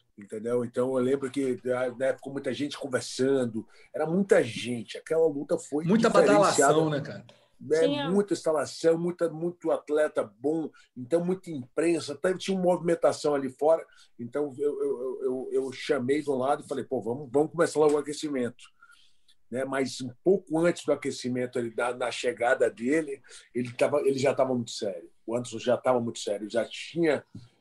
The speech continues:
Speaker 1: ele já tinha encarnado, né? Mas no meio da seriedade toda, ele sabia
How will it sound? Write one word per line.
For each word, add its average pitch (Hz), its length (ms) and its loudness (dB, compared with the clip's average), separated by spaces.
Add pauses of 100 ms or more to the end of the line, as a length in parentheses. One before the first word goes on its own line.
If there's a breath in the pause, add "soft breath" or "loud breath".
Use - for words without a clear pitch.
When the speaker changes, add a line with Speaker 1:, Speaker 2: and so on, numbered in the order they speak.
(120)
Speaker 1:
ele 113 120 -6
já 120 100 0
tinha 156 260 -2
encarnado, 135 1000 0 (280 soft breath)
né? 127 300 -2 (320 soft breath)
Mas 135 480 0 (140)
no 127 200 -4
meio 160 400 4
da 160 120 6
seriedade 127 720 2
toda, 123 280 -6 (140)
ele 131 180 -6
sabia 120 840 -2